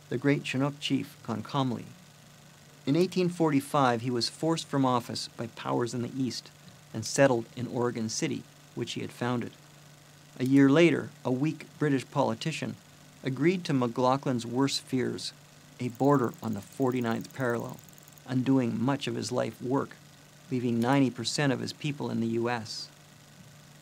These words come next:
Many newly arrived Americans were hostile to McLaughlin. The founding documents of Oregon legally confiscated his properties. Other land was taken by fraud.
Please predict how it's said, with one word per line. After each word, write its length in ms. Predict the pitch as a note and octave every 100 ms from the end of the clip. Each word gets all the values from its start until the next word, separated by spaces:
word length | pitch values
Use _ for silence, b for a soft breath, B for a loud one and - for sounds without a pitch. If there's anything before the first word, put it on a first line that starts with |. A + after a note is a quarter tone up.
| -
Many 400 | C3 D#3+ E3+ E3+
newly 400 | C#3 C#3+ D3+ C#3+
arrived 400 | B2+ B2+ B2+ A#2+
Americans 600 | A#2+ D3+ D#3 C#3+ A2+ A2+ -
were 140 | C3 B2+
hostile 480 | D3 E3 - A#2 A2
to 120 | A#2+
McLaughlin. 580 | A2+ A2 A2+ G#2 A2+ - - - - - - - -
The 60 | B2+
founding 480 | D#3 D3 C#3 B2+
documents 600 | A#2 C#3 D#3+ D3+ B2+ A2+
of 120 | B2 B2
Oregon 420 | D#3 C3 A#2 A2+ - - - -
legally 440 | C3+ D#3+ F3 D3
confiscated 720 | C#3 C#3+ C3 - - B2+ A#2 A#2
his 120 | A2+
properties. 680 | - E3+ E3 C#3 - - - - - - - - - - D#3
Other 200 | E3 D3+
land 300 | C3+ B2+ C3+
was 140 | C3+
taken 340 | - B2+ B2+
by 160 | B2 A#2+
fraud. 480 | A2 D3+ C#3+ B2